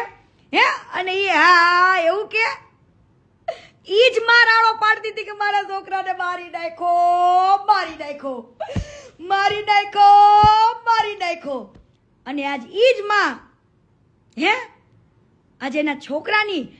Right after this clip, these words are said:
કદાચ તારો છોકરો તારા ઉપર એમ કહેતો હશે, "અરે, અરે, અરે, મારા આવા મા બાપ હતા, હારું મને ભગવાને ઉપર લઈ લીધો." પણ આજે એના માટે આ કીર્તિ પટેલ અવાજ ઉપાડ્યો તો, એને તમે દબાવવાની કોશિશ કરી, પણ મારે તારા છોકરા માટે લડવુંય નથી.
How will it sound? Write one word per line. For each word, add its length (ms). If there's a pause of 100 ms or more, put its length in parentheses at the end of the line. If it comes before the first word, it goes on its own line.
કદાચ 240
તારો 340
છોકરો 280
તારા 280
ઉપર 300
એમ 140
કહેતો 240
હશે, 140
"અરે, 140
અરે, 120
અરે, 120
મારા 220
આવા 240
મા 160
બાપ 220
હતા, 320
હારું 200
મને 140
ભગવાને 360
ઉપર 320
લઈ 160
લીધો." 360 (480)
પણ 140
આજે 220
એના 360
માટે 280
આ 180
કીર્તિ 260
પટેલ 340
અવાજ 220
ઉપાડ્યો 360
તો, 300 (520)
એને 160
તમે 200
દબાવવાની 500
કોશિશ 560
કરી, 220
પણ 200
મારે 180
તારા 200
છોકરા 280
માટે 220
લડવુંય 460
નથી. 380